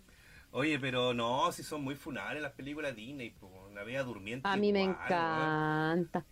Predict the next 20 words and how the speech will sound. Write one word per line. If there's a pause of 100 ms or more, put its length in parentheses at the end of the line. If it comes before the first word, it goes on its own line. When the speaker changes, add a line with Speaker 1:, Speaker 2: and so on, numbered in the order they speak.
(140)
Speaker 2:
No
te
metáis
con
La
Bella
Durmiente. (240)
Speaker 1:
Pero,
weón,
los
papás
crueles,
¿cómo
la
encierran
en
una
torre,
po,
weón?